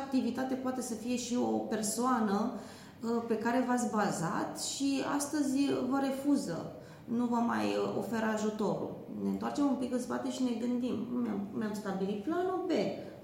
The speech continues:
Întotdeauna trebuie să avem, uh, planul B gândit astfel încât să putem include și astfel de activități în el mai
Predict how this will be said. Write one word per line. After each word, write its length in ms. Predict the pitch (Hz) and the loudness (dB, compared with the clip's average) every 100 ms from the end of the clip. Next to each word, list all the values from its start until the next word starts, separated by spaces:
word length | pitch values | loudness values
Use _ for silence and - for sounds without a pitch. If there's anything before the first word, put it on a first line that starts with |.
| 247 | -2
Întotdeauna 800 | 247 330 277 220 196 247 294 294 - - - | 0 0 2 2 2 4 2 0 -4 -10 -10
trebuie 240 | - 254 247 | -4 -2 0
să 140 | 247 | -2
avem, 260 | 220 240 226 | -2 0 0
uh, 260 | 208 190 - | 0 0 -2
planul 360 | 247 233 220 180 175 | -2 0 2 0 0
B 20 | 190 262 - - 226 | 0 0 -2 -6 -2
gândit 640 | 214 247 240 226 302 320 - 320 269 | 2 4 4 4 4 4 0 -2 -2
astfel 280 | - 285 254 226 | 0 2 2 2
încât 360 | - 240 294 | 0 0 0
să 260 | - - 269 262 254 247 254 - - - | -2 0 0 2 2 4 2 -2 -10 -8
putem 240 | - 349 381 381 - 339 | -2 2 4 4 2 0
include 300 | 349 349 349 | 2 4 4
și 100 | 320 320 | 4 2
astfel 240 | 320 311 | 0 0
de 80 | - | 0
activități 760 | - - 240 226 - 254 - 254 | 0 0 -2 -2 0 0 2 2
în 120 | 220 196 214 | 2 2 2
el 80 | 339 392 - - - 294 277 285 | 2 0 -4 -12 -12 -8 -4 -2
mai 300 | 302 294 | 0 4